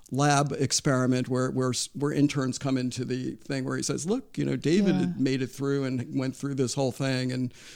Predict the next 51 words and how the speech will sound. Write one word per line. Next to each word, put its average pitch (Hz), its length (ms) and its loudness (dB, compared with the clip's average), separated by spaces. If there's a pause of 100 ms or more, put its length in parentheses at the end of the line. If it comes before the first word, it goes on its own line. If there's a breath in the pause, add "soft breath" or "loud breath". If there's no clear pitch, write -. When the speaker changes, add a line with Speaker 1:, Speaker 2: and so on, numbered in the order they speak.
(200 loud breath)
Speaker 1:
so, 131 880 6 (360)
uh, 156 120 -12
yeah, 196 380 4
so 180 220 4
that, 180 200 4
I 180 100 4
mean, 190 120 4
I 196 80 4
think - 240 0
that 160 180 4
was 156 140 2
even 139 180 4
the 131 80 2
start 131 320 2
of 120 80 0
me 127 120 2
thinking, 127 340 -2
"Well, 127 120 2
maybe 131 380 4
I, 127 260 0
I - 20 0
should 127 500 2 (480 soft breath)
be 160 160 4
more 135 260 4
of 123 80 -2
an 127 100 0
advocate 127 380 -2
and 127 80 0
more 123 180 -2
public 127 400 -2
about 127 340 -4
this," - 380 -4
Speaker 2:
Yeah. 202 80 2
Speaker 1:
because 127 760 0 (300)
it, 131 160 2
it 143 260 2
is 143 160 2
something 127 360 0
that 127 120 -2
I 127 60 -2
think 123 180 -6
is 117 140 -6
really 120 320 -4
hard 127 280 -6
for - 120 -14
people - 300 -8
to - 60 -14
talk 131 300 -8
about. - 220 -12 (140)
Speaker 2:
Yeah. 180 280 -2 (560 loud breath)
And, 185 640 2